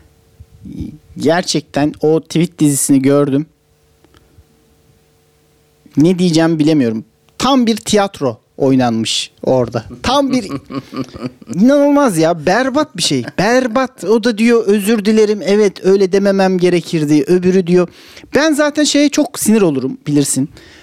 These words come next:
Speaker 1: Mesleğini aşırı kimlik edinen, kendi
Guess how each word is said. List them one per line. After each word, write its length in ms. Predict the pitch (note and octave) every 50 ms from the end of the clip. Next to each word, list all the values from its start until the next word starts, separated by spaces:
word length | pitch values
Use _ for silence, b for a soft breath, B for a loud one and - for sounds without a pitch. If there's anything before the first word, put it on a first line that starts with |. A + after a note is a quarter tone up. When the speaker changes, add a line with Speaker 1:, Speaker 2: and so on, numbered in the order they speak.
| B _
Speaker 1:
Mesleğini 760 | C#3+ E3 F#3 G3 F#3 - - G3+ G3 G3 G3+ G3+ G3 G#3 A3 - -
aşırı 300 | - E3+ - - G3+ G#3
kimlik 400 | G3+ - - F#3+ F#3+ F#3+ F#3 -
edinen, 440 | F3+ D#3+ D#3 D#3 C3+ C3 B2+ D3 E3+ b b b b b b b b - -
kendi 540 | - F3 F3 F3+ F#3 F#3 F#3 F3 - G3